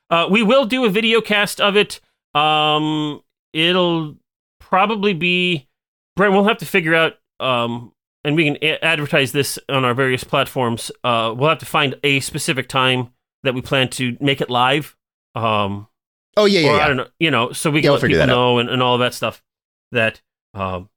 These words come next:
Speaker 1: so we'll figure that out. But it'll, it'll be fun. Uh, it'll probably go up on our YouTube channel, I guess.
Speaker 2: Yeah,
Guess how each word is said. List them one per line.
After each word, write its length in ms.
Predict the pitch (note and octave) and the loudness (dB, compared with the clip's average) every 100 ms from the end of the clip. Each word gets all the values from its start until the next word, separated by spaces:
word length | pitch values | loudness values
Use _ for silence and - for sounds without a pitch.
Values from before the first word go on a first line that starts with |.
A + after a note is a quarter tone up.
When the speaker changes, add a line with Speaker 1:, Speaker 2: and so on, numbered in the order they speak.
| _ - | _ -4
Speaker 1:
so 140 | C#4 F3 | -2 0
we'll 80 | C4+ | -2
figure 260 | - E4 | 0 0
that 160 | C4 E4 | 2 0
out. 180 | G3+ D#3+ | -2 -4
But 200 | - - | -4 -2
it'll, 260 | A#3+ C#4 G3+ | 0 0 0
it'll 160 | A#3+ | 0
be 80 | C#4+ | 0
fun. 320 | E4 F4 C3 _ _ - | 2 0 0 _ _ 0
Uh, 160 | F3+ F#3+ | 2 4
it'll 180 | A#3 | 2
probably 840 | - - - E3 D#4+ A4+ A4+ A4 G#4+ F4+ | 0 -4 0 2 2 0 2 4 2 -2
go 220 | A#3+ A#3 | 2 4
up 200 | A#3 A3 | 2 2
on 220 | G3+ G3 | 0 2
our 160 | F#3+ F#3 | 2 0
YouTube 540 | D#3 C#3 G3 - F4 | -2 -4 -6 -6 -8
channel, 400 | - D4+ F#4 F#4+ | -8 -10 -6 -6
I 100 | G#4 | -6
guess. 400 | F#4+ A4+ A4 - - | -4 -6 -8 -12 -2
Speaker 2:
Yeah, 420 | G#3 G#3 G3 F#3+ | 4 4 4 2